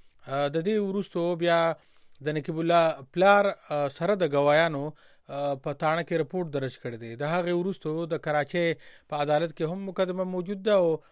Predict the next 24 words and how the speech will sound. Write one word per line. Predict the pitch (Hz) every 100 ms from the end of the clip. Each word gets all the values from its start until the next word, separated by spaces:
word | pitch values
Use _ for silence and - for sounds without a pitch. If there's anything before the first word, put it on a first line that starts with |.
| _ _ -
آ، | 143 147
د | 147
پاکستان | 151 165 156 - 180 165
سپریم | 165 156 156
کورټ | 147 233 208 139 139 143 165 - _ _
په | 151
سوشل | 170 160 165
میډیا | 160 160 180 175
باندې | 156 147 151 156 175
د | 156 165 165 165 160 135
پښتنو | 147 - 165 180
لخوا | 156 135 160 160 156
د | 147
سخت | 135 - - - 147
غبرګون | 127 143 139 170
وروسته | 165 156 185 - 135 165 - - - - -
په | 151
دې | 170 175 170 156
کیس | - 180 180 -
کې | 143 156 - - _ -
په | 156
خپل | - 190
سر | - 151
باندې | 139 139 143